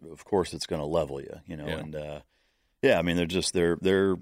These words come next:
Speaker 1: their ability to do their job is, uh, something that I, I continue to marvel at. As long as I've been doing it, I still, uh, you know, continually am impressed and amazed by,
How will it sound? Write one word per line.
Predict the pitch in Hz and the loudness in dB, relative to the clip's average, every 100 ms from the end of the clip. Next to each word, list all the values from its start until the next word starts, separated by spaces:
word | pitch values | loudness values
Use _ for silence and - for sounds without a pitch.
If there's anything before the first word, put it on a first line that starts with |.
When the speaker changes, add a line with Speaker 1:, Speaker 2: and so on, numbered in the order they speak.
| - | -6
Speaker 1:
their | 104 101 107 | 0 2 2
ability | 80 95 92 87 | 4 2 4 2
to | 80 | 0
do | 78 85 | -4 -2
their | 82 78 | 0 -2
job | 78 82 78 76 | -2 -2 -2 -6
is, | 76 73 | -10 -10
uh, | 78 76 | -8 -8
something | 76 101 80 80 78 | -6 -4 -4 -4 -10
that | 76 | -2
I, | 80 80 78 | 0 0 0
I | 80 | 0
continue | - 76 104 90 80 | -4 -6 -2 -2 -2
to | |
marvel | 76 78 78 76 76 | -4 -6 -6 -6 -10
at. | 76 | -10
As | 78 | -4
long | 87 95 | -2 -2
as | 85 | -2
I've | 85 82 | -4 -6
been | 78 | -8
doing | 78 78 76 | -10 -12 -12
it, | 76 | -14
I | |
still, | 76 - 90 82 76 76 _ _ _ _ _ _ | -10 -6 -2 0 -2 -6 _ _ _ _ _ _
uh, | - - - - | -10 -8 -8 -6
you | 90 | -6
know, | 76 71 | -6 -8
continually | - 76 - 98 82 78 78 78 80 | -6 -6 -2 -2 -2 -6 -8 -10 -10
am | 82 78 | -10 -10
impressed | 73 87 82 80 | -8 0 0 0
and | 78 | -10
amazed | 76 76 76 76 73 | -10 -10 -10 -10 -12
by, | 76 73 | -10 -10